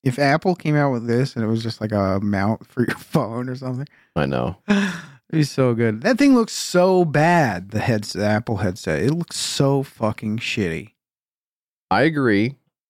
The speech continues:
Speaker 2: but
Speaker 1: And y'all, y'all made fun of the Google Glass for looking whack.
Speaker 2: Here we go.
Speaker 1: Now who's whack?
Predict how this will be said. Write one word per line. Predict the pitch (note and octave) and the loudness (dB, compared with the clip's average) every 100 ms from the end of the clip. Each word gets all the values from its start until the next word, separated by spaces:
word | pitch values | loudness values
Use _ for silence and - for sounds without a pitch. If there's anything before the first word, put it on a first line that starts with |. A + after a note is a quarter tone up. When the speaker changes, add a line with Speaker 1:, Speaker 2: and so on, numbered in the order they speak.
| _ _ _ | _ _ _
Speaker 2:
but | G#2+ G#2+ | 0 4
Speaker 1:
And | D#3 | 6
y'all, | F#3 G3+ G3 | 6 4 2
y'all | E3 D3+ F3 G3 | 2 4 4 6
made | F#3+ E3 E3+ | 6 4 2
fun | - D3 C#3 | -2 -2 0
of | C#3+ C#3 | 2 0
the | C#3 C#3 | 2 0
Google | B2 A#2+ B2 B2+ | 2 0 2 2
Glass | A#2 G#2 F#2+ G2+ G#2 | 2 0 2 0 -4
for | - G#2+ | -6 -4
looking | G#2 G#2+ A2 A#2 G#2+ G#2 | -2 -2 -2 -2 -2 0
whack. | G#2 G2 E2+ F2 - _ _ | 2 2 2 -2 -8 _ _
Speaker 2:
Here | E2 | 0
we | E2+ F2 | 2 2
go. | A#2+ | 2
Speaker 1:
Now | C#3+ E3 F3 E3 | 4 4 4 4
who's | C#3+ E3+ E3 D3+ | 4 4 4 2
whack? | C3 B2+ G#2+ F2+ - | 2 2 2 -2 -8